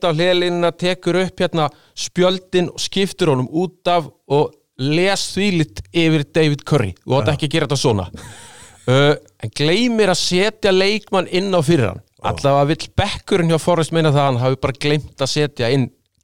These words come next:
Speaker 1: leikmann.
Speaker 2: Já.
Speaker 1: Svo fara menn að segja, "Bara, eh, Clough, hérna, sett hann einhvern inn á?"
Speaker 2: Nei.
Speaker 1: "Let them cope", segir hann, hérna.
Speaker 2: <laughs>
Speaker 1: Og þeir klára fyrri hálfleikinn einu færri marki undir. Hann skiptir inn á leikmann í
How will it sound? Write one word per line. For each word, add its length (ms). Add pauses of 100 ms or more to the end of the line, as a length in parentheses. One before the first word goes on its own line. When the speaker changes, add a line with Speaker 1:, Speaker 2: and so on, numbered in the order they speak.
Speaker 1:
leikmann. 420 (260)
Speaker 2:
Já. 220
Speaker 1:
Svo 180
fara 200
menn 140
að 80
segja, 220 (380)
"Bara, 180 (160)
eh, 100 (100)
Clough, 280 (180)
hérna, 340 (400)
sett 240
hann 80
einhvern 220
inn 140
á?" 80 (360)
Speaker 2:
Nei. 140 (560)
Speaker 1:
"Let 280
them 200
cope", 600
segir 300
hann, 120
hérna. 320 (240)
Speaker 2:
<laughs> 220
Speaker 1:
Og 80
þeir 160
klára 420
fyrri 280
hálfleikinn 360
einu 300
færri 420
marki 500
undir. 460
Hann 100
skiptir 380
inn 120
á 60
leikmann 340
í 140